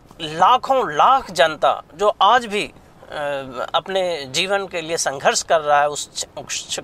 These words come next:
क्षेत्र में जहां स्कूल, कॉलेज, हॉस्पिटल, एम्बुलेंस बंद हैं, कम से कम पाँच मौत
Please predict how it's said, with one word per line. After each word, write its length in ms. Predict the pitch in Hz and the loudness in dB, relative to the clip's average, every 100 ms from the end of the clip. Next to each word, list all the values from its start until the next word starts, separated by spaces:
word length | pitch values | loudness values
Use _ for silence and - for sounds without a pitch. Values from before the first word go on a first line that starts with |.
| - | -8
क्षेत्र 340 | - 185 - 175 | 0 0 0 -4
में 200 | 160 180 - - - | -2 -4 -10 -20 -12
जहां 260 | 175 160 160 | -4 -2 -2
स्कूल, 400 | - 196 175 160 | -2 -4 -4 -6
कॉलेज, 460 | 143 180 170 170 - | 0 2 2 -2 -2
हॉस्पिटल, 480 | 160 - 175 165 143 | -4 -4 -2 0 0
एम्बुलेंस 420 | 170 180 175 156 | -2 -2 -6 -6
बंद 280 | 160 185 175 | -4 -4 -4
हैं, 80 | 170 | -2
कम 200 | 196 226 | -2 -2
से 160 | 262 | -2
कम 180 | 233 214 | 0 -2
पाँच 440 | 185 196 220 226 | -2 0 0 0
मौत 280 | 175 175 175 | -2 0 0